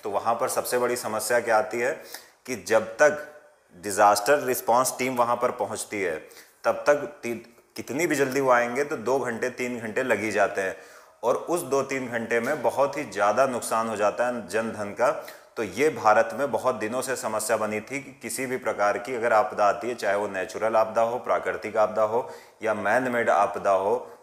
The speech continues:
मानव निर्मित आपदा हो, जब इस प्रकार की आपदा किसी प्रकार की आती है तो रिस्पॉन्स टीम के पहुंचने में और काम शुरू करने में एक, दो, तीन घंटे लगते हैं। तो अब सरकार क्या कह रही है,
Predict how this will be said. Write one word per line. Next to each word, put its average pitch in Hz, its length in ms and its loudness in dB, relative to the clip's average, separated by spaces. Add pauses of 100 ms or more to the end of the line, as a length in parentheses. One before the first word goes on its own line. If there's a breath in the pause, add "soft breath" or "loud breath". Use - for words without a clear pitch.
मानव 101 320 0
निर्मित 117 380 -2
आपदा 98 320 4
हो, 98 420 0 (260 loud breath)
जब 139 340 0
इस 123 120 -4
प्रकार 110 400 2
की 139 300 -6
आपदा 104 460 4
किसी 113 320 -4
प्रकार 131 360 2
की - 160 -6
आती 101 400 0
है 127 180 -2 (340)
तो 123 100 -4
रिस्पॉन्स 113 600 0
टीम 113 220 -2
के 135 120 0
पहुंचने 120 640 -2
में 113 160 -2
और 139 180 2
काम 117 320 2
शुरू 113 220 -6
करने 101 340 -6
में 110 240 -6 (400 loud breath)
एक, 113 380 -2
दो, 131 140 2
तीन 123 300 -2
घंटे 107 260 -2
लगते 98 320 0
हैं। 98 320 -4 (440 loud breath)
तो 175 100 4
अब 160 380 6
सरकार 135 480 4
क्या 127 180 0
कह 113 180 -2
रही 107 220 -2
है, 123 380 -4